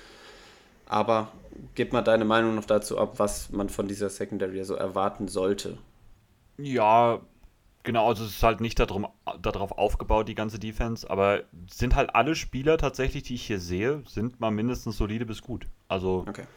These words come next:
Speaker 2: solide bis gut oder halt besser. Also hast halt noch deinen, deinen Ho-, Star jetzt schon, würde ich schon sagen, Trevon Diggs, vielleicht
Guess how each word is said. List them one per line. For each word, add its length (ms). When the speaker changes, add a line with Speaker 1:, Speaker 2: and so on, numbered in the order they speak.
Speaker 2:
solide 340
bis 140
gut 160
oder 200
halt 160
besser. 420
Also 280
hast 160
halt 140
noch 80
deinen, 300
deinen 500
Ho-, 300
Star 520
jetzt 220
schon, 220
würde 140
ich 40
schon 180
sagen, 260
Trevon 280
Diggs, 420
vielleicht 240